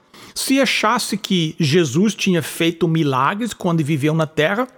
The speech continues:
estaria errado. Se ach-, achasse que os dez mandamentos tinham relevância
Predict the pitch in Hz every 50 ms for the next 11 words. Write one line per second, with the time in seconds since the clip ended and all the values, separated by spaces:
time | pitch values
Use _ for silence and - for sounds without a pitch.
0 | _ _ _ _ - - - - - 254 269 262 277 269 247 185 214 254 294 294
1 | 247 175 120 - - - - - - - - - - - - - - 220 214 214
2 | 196 202 196 196 170 - - - 175 151 - - - 190 175 185 247 - - -
3 | - - - 175 165 170 165 139 135 131 165 170 185 165 170 190 180 202 226 254
4 | 247 214 156 147 165 196 - 269 240 - - - - 190 175 160 110 117 135 147
5 | 160 147 120 143 139 156 170 - - - 269 285 262